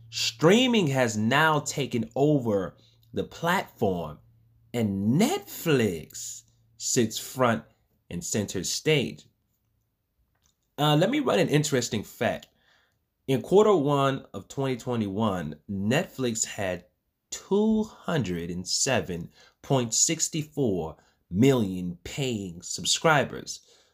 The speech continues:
Now, of course, with the pandemic, more individuals prefer to watch movies at the comfort of their home rather than, uh, theaters or the cinema. Uh, according to a survey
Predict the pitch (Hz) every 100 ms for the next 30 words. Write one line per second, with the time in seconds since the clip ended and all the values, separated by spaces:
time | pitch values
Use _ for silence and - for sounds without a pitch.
0 | _ _ _ - 85 90 - 127 131 127
1 | 110 107 131 123 113 120 123 117 98 113
2 | 139 151 - 139 131 110 - - 156 113
3 | 98 90 87 - - 98 - 135 127 120
4 | - 95 98 92 - 85 107 151 139 131
5 | 117 - - 131 - - 151 - 123 -
6 | 107 87 95 95 - 160 123 98 90 -
7 | - _ _ _ - 101 151 170 151 107
8 | 104 104 98 92 80 _ _ _ - 87
9 | 85 82 80 76 - - 117 123 120 101
10 | 87 80 - - 95 92 90 85 - 165
11 | 170 101 - - - _ _ _ _ _
12 | - 85 85 73 - - - 208 185 -
13 | 156 139 - 101 101 - 165 185 113 104
14 | 101